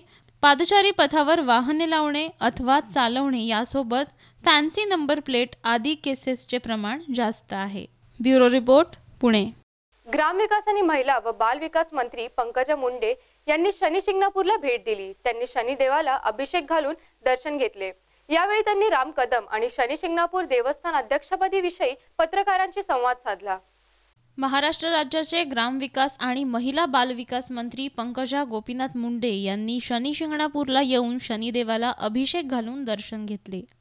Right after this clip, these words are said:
Speaker 1: यावेळी समवेत नेवासा मतदारसंघाचे आमदार बाळासाहेब मुरकुटे,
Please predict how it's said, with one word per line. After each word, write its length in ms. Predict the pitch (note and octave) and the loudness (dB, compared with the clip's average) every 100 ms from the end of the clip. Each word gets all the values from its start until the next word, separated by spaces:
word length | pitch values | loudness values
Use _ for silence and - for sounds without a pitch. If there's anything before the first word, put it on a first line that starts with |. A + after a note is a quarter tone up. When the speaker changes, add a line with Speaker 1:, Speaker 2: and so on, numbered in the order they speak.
| _ _ _ | _ _ _
Speaker 1:
यावेळी 480 | C4 D4 E4+ F#4 F4 | 4 4 4 2 2
समवेत 400 | - C4 C4 C#4+ | 0 -2 0 -2
नेवासा 480 | C#4+ A#3+ A3+ B3+ C#4+ | -2 -4 0 0 -2
मतदारसंघाचे 1080 | C#4+ C4+ B3+ B3+ C#4 C#4+ B3+ B3 A#3 - B3 | -4 -4 2 2 2 0 0 0 -2 0 0
आमदार 520 | - A3+ A3+ A3 G#3+ - _ _ A#3 | 0 -2 -2 -2 -2 -4 _ _ 2
बाळासाहेब 560 | A#3 B3 D4+ D#4+ D#4+ | 4 4 2 0 0
मुरकुटे, 640 | C4 B3 A3+ C4 A3+ A3+ | -2 -6 -8 -8 -6 -6